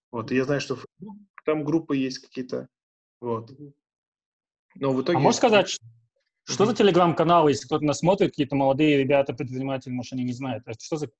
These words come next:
Speaker 3: Telegram-каналы?
Speaker 1: Да нет, ну это просто все те же там, э,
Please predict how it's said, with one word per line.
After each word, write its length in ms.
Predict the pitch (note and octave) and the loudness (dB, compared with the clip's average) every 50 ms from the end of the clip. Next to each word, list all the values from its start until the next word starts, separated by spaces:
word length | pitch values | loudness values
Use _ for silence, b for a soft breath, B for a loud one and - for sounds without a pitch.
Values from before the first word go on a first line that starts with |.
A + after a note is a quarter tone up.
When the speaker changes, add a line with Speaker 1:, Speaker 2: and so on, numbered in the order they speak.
| - - | -8 -6
Speaker 3:
Telegram-каналы? 640 | C3 B2+ C3 B2+ A#2+ A2+ - A#2 A#2 A2+ A2+ A2+ - _ _ _ _ _ _ _ _ _ _ _ - | -6 -4 -4 -6 -6 -6 -8 -8 -8 -10 -10 -12 -16 _ _ _ _ _ _ _ _ _ _ _ -4
Speaker 1:
Да 80 | - C#3+ | -2 0
нет, 200 | G3+ C4+ F4 E4+ - | 0 0 0 -2 0
ну 80 | A#3+ B3+ | -2 0
это 160 | B3+ B3+ A#3 | 0 0 -2
просто 320 | A#3+ - C4 C4 B3+ - | -4 -4 -8 -8 -8 -8
все 240 | G3 - - A#3 G3+ | -10 -8 -6 -6 -6
те 180 | G#3 - G3+ F#3 | -2 -2 -2 -2
же 100 | - - | -2 -6
там, 240 | - D3 B2+ B2 - | -6 -6 -6 -6 -10
э, 300 | - - C3 B2+ B2 | -10 -10 -8 -8 -8